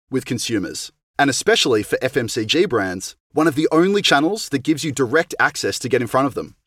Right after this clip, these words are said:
Let's dive in and first define what happens on social outside of people posting content.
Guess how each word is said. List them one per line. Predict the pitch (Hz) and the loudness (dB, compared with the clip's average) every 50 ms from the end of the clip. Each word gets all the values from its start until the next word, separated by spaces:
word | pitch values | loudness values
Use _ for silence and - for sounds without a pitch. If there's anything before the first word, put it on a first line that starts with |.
| _ _ _ | _ _ _
Let's | - 147 208 214 - | 0 2 2 2 2
dive | - 202 175 170 151 131 | 2 4 4 4 4 4
in | 127 98 90 85 - _ - 135 | 2 0 0 -4 -10 _ -4 -2
and | 139 135 | -2 -2
first | - - 175 190 - - | 0 2 2 2 2 -2
define | 127 - - 147 135 147 175 208 208 131 | -4 -4 0 0 2 2 0 0 -2 0
what | 143 190 - | 0 0 2
happens | - 214 220 - 156 131 117 | 2 0 0 0 0 0 0
on | 123 113 | 0 0
social | - 170 170 - - - 90 90 92 _ _ - - | 2 2 2 2 2 0 -2 -2 -4 _ _ -2 0
outside | 139 156 - - 156 143 - | 0 0 2 2 2 2 2
of | - | 2
people | - 143 127 123 135 123 | 2 2 2 2 0 -4
posting | - - 113 107 - 117 110 | -2 -2 -2 -2 -2 -4 -6
content. | - - 107 92 - - - - - | -4 -4 -6 -6 -6 -10 -12 -14 -16